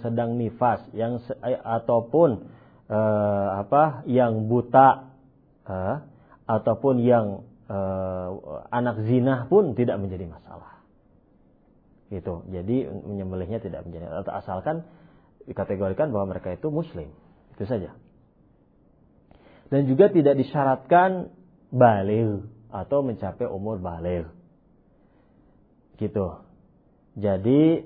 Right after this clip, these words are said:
eh, tidak menjadi masalah anak kecil, tetapi harus memayyiz atau orang, anak kecil yang bisa membedakan baik buruk, demikianlah memayyiz.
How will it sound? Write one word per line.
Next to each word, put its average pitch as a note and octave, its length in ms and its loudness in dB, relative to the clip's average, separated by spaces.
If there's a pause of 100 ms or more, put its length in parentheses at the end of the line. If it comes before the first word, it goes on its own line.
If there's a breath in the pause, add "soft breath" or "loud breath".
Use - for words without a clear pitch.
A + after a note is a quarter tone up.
eh, G#2 440 -2
tidak A#2 240 -2
menjadi A2 300 -2
masalah G#2+ 580 -2
anak A2 240 -6
kecil, D3 480 -2
tetapi A#2 400 -8
harus A2+ 320 -6
memayyiz G#2+ 600 -4
atau G2+ 420 -6
orang, G#2+ 320 -8
anak F#2+ 320 -10
kecil G#2+ 240 -6
yang F#2 80 -10
bisa G#2 240 -10
membedakan G2+ 720 -6 (320 loud breath)
baik F#2+ 320 -8
buruk, G2+ 640 -4
demikianlah E2 560 -12
memayyiz. F2 440 -8